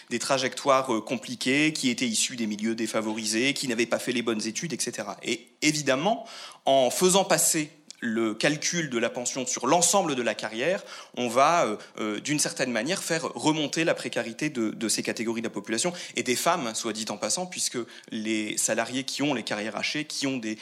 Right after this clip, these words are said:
discontinuités, c'est bien évidemment, euh, les femmes, notamment. Et puis, autre exemple, que je n'ai pas bien compris, la question du minimum contributif, hein, qui est à mille euros, qui est présenté par le gouvernement comme étant la preuve que cette réforme est juste, puisque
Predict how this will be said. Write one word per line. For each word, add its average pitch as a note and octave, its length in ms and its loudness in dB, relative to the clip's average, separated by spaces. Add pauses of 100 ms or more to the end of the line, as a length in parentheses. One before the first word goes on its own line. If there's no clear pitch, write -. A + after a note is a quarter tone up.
(200)
discontinuités, A#2+ 680 0
c'est C3+ 160 0
bien A#2+ 160 0
évidemment, A#2 760 0
euh, G#2 280 0
les A2 140 2
femmes, - 360 -6 (360)
notamment. G2+ 420 -2 (460)
Et B2+ 80 4
puis, E3 180 0
autre F3+ 220 6
exemple, F#3 400 4 (340)
que F3 100 6
je F3+ 80 6
n'ai G3+ 80 6
pas E3+ 100 6
bien C#3 140 2
compris, C#3 320 0
la A#3+ 80 2
question C3+ 280 0
du B2 100 -4
minimum D#3+ 400 2
contributif, B2 640 -6
hein, B2 80 -6
qui - 160 -4
est A#2 60 -4 (340)
à A2 100 0
mille A#2 160 2
euros, C3+ 180 2
qui - 180 -8
est G#2+ 40 -2
présenté A#2 400 -4
par A#2+ 140 0
le A2 80 -4
gouvernement A#2 460 -2
comme B2 160 -6
étant B2+ 180 -2 (240)
la A2 120 4
preuve A3+ 400 2
que A#2+ 160 -4
cette - 360 -2
réforme G#2+ 480 -4
est A2 60 -4
juste, G3+ 360 -4
puisque - 420 -2